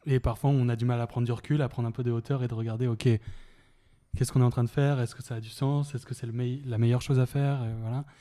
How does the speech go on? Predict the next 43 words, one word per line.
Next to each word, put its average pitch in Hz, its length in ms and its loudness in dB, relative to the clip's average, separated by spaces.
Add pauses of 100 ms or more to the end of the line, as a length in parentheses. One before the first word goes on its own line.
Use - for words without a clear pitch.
(400)
Et 131 140 0
donc 123 140 2 (220)
on 135 140 -4
s'est 123 140 -6
vraiment 120 180 2
dit, 120 100 4
OK, 113 160 -2 (140)
là, 120 180 0
il... 113 380 -4 (800)
c'est - 220 -2
important 139 480 0
d'inclure 123 340 0
nos 120 120 4
proches - 420 0 (880)
pour 123 140 0
avoir 135 200 4
ces 139 140 2
retours 127 340 4
aussi 135 300 -4
qui - 140 -12
sont, 117 300 0
euh, 110 220 0 (300)
extérieurs 120 460 0
au 107 100 0
groupe, 113 340 0 (100)
qui - 140 -14
vivent 110 220 -6
pas 120 140 -2
tout - 120 -14
ce 117 60 -12
qu'on 113 160 -6
vit 120 180 -4
d'habitude, 113 500 0 (560)
euh, 113 240 0
mais 117 160 0
qui - 120 -8
sont 123 120 0
des 120 120 2
bons 131 260 4
avis, 135 480 0
euh, 110 140 -4
des 110 180 -6
avis, 113 300 -4